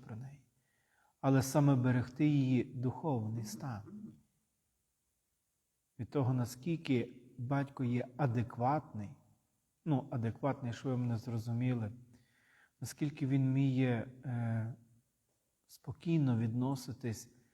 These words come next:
до кожного члена своєї сім'ї, навіть якщо він щось чудить, цей член сім'ї,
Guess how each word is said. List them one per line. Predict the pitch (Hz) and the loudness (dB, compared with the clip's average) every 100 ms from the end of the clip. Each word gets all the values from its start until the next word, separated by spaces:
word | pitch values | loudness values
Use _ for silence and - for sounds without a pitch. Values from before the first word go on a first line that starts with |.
| _ _ 131 | _ _ 2
до | 135 | 4
кожного | 135 156 147 147 135 127 | 4 4 4 4 2 2
члена | 120 139 135 135 120 | 0 2 4 4 0
своєї | - 131 120 117 117 120 123 123 113 | -2 0 2 2 0 0 2 0 -2
сім'ї, | - 120 113 120 156 127 - - - - - - _ _ _ 160 | -4 -2 -2 4 6 6 4 -10 -18 -20 -20 -20 _ _ _ 10
навіть | 170 170 | 12 12
якщо | 165 - - 185 | 12 10 8 10
він | 180 156 | 10 8
щось | - - 175 139 - - - - | 4 6 6 6 2 -10 -16 -16
чудить, | - 220 226 165 123 113 - - - - - - | -2 6 10 12 10 4 -2 -12 -18 -20 -20 -20
цей | - 131 | -10 -8
член | - 147 135 117 | -2 0 0 0
сім'ї, | - 127 151 240 190 127 113 | -4 -4 -4 0 2 2 0